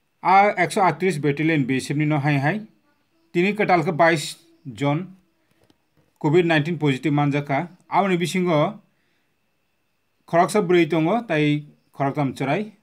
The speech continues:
tai baki atharo jon hingke a B S F jawon rok no. Hingke tabok sak jorotei Tripura o chৌষট্টি jon manjaka. Aboni bisingo puila je khorokni manai borok hamka.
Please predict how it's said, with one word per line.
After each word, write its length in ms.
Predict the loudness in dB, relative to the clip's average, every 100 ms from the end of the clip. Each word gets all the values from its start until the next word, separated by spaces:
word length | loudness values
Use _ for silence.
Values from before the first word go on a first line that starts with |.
| -12
tai 180 | -8
baki 260 | -6 -6 -2 -2
atharo 240 | 0 -2
jon 180 | 0 -2
hingke 280 | -2 -6 -8 -18 _ _ _ -4
a 140 | -2
B 160 | 0 -2
S 140 | -2
F 80 | -4
jawon 300 | -6 -6 -4
rok 120 | -4
no. 220 | -2 -4 -6 _ _ _ -20 _ _ _ _ _ _ _
Hingke 200 | -2 0
tabok 280 | 2 2 2
sak 180 | 0 -2
jorotei 380 | 0 0 0 -2
Tripura 500 | 0 -2 -2 0 -2
o 20 |
chৌষট্টি 480 | -2 -6 -6 -4 -4
jon 160 | -2
manjaka. 560 | 0 0 -2 -2 -4 -6 -10 _ _ _ _ _
Aboni 240 | -2 0 0
bisingo 500 | 0 -2 -2 -4 -4
puila 180 | -2 -2
je 80 | -2
khorokni 320 | -6 -4 -2
manai 220 | 0 -2 -2
borok 180 | -4 -6
hamka. 380 | -8 -6 -4 -6